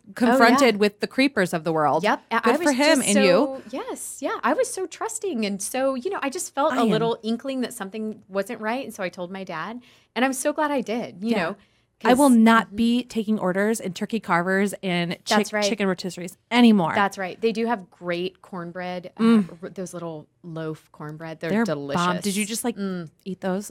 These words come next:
Speaker 2: all day long when you
Speaker 1: I'm
Speaker 2: worked there?
Speaker 1: sure.
Speaker 2: They were
Speaker 1: It was so
Speaker 2: so
Speaker 1: many
Speaker 2: good.
Speaker 1: years ago. But yeah. Yes, that was my first real job. And that was o-, outside of babysitting and things like that. And then that was my first real resignation.
Speaker 2: <laughs>
Speaker 1: Yeah.
Speaker 2: Oh my gosh. Well,
Speaker 1: What
Speaker 2: I
Speaker 1: about you?
Speaker 2: Oh, mine was a little different.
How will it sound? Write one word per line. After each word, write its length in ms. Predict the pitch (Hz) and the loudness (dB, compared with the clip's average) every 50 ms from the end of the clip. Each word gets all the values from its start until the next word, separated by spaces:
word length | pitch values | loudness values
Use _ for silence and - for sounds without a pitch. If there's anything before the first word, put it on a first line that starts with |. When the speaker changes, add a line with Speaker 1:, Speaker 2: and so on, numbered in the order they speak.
| - | -6
Speaker 2:
all 120 | - 170 160 | -4 -4 -4
day 120 | 175 170 | -4 -6
long 160 | 160 156 156 | -8 -6 -6
when 100 | 170 170 | -6 -6
you 40 | 175 | -6
Speaker 1:
I'm 60 | - | -6
Speaker 2:
worked 140 | 160 165 - | -6 -8 -8
there? 100 | - 190 | -8 -10
Speaker 1:
sure. 340 | 185 - 180 180 202 190 165 | -10 -10 -12 -10 -10 -10 -10
Speaker 2:
They 80 | 165 175 | -10 -10
were 120 | 185 196 - | -12 -14 -16
Speaker 1:
It 80 | 196 | -16
was 80 | 196 196 | -14 -14
so 220 | - - - 185 | -14 -12 -12 -10
Speaker 2:
so 40 | 180 | -10
Speaker 1:
many 200 | 185 180 180 175 | -10 -10 -10 -12
Speaker 2:
good. 60 | 165 | -12
Speaker 1:
years 180 | 170 170 175 - | -14 -14 -14 -16
ago. 260 | 175 - - 107 - - | -18 -18 -18 -18 -16 -16
But 140 | 190 175 - 190 | -16 -18 -14 -10
yeah. 160 | 190 185 175 _ _ _ _ _ _ - | -10 -10 -10 _ _ _ _ _ _ 0
Yes, 220 | 214 220 220 220 - 196 | 2 2 2 2 -4 -2
that 240 | 208 185 208 240 | 0 0 0 0
was 180 | - 294 254 - | -2 -4 -8 -6
my 160 | 214 196 180 | -6 -8 -8
first 420 | 165 - - - 185 220 - - - | -8 -12 -12 -12 -10 -10 -10 -12 -8
real 160 | 294 302 302 | -6 -6 -6
job. 440 | - - 262 254 254 254 254 254 247 | -6 -6 -6 -4 -4 -4 -4 -6 -6
And 140 | - 202 196 | -6 -6 -2
that 160 | 190 190 180 | -2 -2 -2
was 260 | 196 196 190 - - - | -2 -4 -6 -6 -8 -2
o-, 80 | 226 220 - | 0 2 4
outside 360 | 214 220 214 - - 254 220 | 4 2 2 2 -4 -4 -4
of 100 | 208 - | -4 -6
babysitting 600 | - 165 170 170 185 180 - - 190 180 196 185 | -4 -6 -6 -4 -6 -10 -8 -8 -8 -8 -8 -12
and 100 | 175 160 | -12 -14
things 180 | 165 160 151 - | -16 -20 -16 -16
like 160 | - - _ | -16 -16 _
that. 300 | - - 64 60 - _ | -14 -14 -14 -14 -14 _
And 140 | - 208 185 | -6 -4 -4
then 80 | 175 170 | -4 -6
that 160 | 165 160 160 | -8 -10 -12
was 140 | 170 170 - | -12 -16 -16
my 120 | 165 151 | -16 -16
first 480 | 147 - - 156 151 151 151 - - - _ | -16 -16 -14 -12 -12 -10 -10 -12 -14 -14 _
real 320 | 160 160 156 147 147 143 _ _ _ _ _ | -16 -14 -14 -12 -14 -16 _ _ _ _ _
resignation. 880 | _ 160 170 160 156 165 151 _ - 110 - - - - - - - - _ - | _ -10 -8 -8 -8 -10 -18 _ -20 -20 -16 -16 -16 -16 -18 -20 -20 -18 _ -4
Speaker 2:
<laughs> 440 | 196 233 719 740 807 855 - - - | -4 -4 -4 -4 -8 -6 -6 -4 -4
Speaker 1:
Yeah. 160 | 190 190 196 - - _ _ _ _ _ _ - 480 - _ - - - - - 320 440 554 605 605 605 440 554 453 - - | -6 -6 -8 -12 -14 _ _ _ _ _ _ -10 -10 -10 _ -16 -16 -14 -10 -8 -6 -4 -2 -2 0 0 0 -2 -2 -6 -2
Speaker 2:
Oh 160 | 294 285 294 | 0 0 0
my 180 | 302 294 277 | 0 2 4
gosh. 240 | - - - - - | 4 4 4 0 -2
Well, 240 | 285 311 349 359 330 - | 0 4 4 4 4 6
Speaker 1:
What 120 | 311 269 | 6 6
Speaker 2:
I 40 | 302 | 6
Speaker 1:
about 280 | 359 403 349 349 302 254 | 6 6 6 4 4 2
you? 480 | 254 285 381 571 539 - 196 180 175 185 | 0 0 2 2 2 2 0 -2 0 2
Speaker 2:
Oh, 220 | 208 208 202 190 | 2 4 4 4
mine 240 | 202 196 202 247 320 | 4 2 2 2 0
was 160 | 392 415 - | -2 -2 -2
a 20 | 415 | 0
little 260 | 381 381 381 403 392 | 2 2 2 2 2
different. 840 | 392 - 392 440 440 - - 247 220 202 202 214 202 - 247 220 | 0 0 0 0 0 0 2 4 4 4 4 2 0 -4 -10 -12